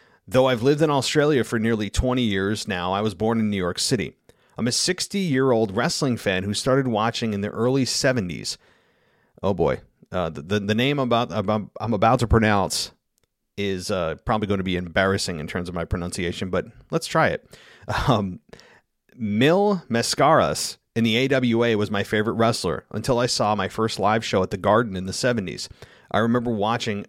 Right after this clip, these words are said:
Ivan Putski, Haystacks, Haystacks Calhoun, Ivan Koloff, Bruno Sammartino, and that crowd.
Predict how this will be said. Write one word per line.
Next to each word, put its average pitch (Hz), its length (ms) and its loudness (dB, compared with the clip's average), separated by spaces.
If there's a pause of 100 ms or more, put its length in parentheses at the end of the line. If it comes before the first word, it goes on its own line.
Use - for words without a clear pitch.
(120)
Ivan 123 360 2
Putski, 127 560 0 (260)
Haystacks, 139 520 -2 (160)
Haystacks 151 680 4
Calhoun, 131 560 -2 (140)
Ivan 117 320 -2
Koloff, 123 500 2
Bruno 123 300 2
Sammartino, 107 640 -2
and 98 200 -4
that 95 160 -2
crowd. 92 480 -2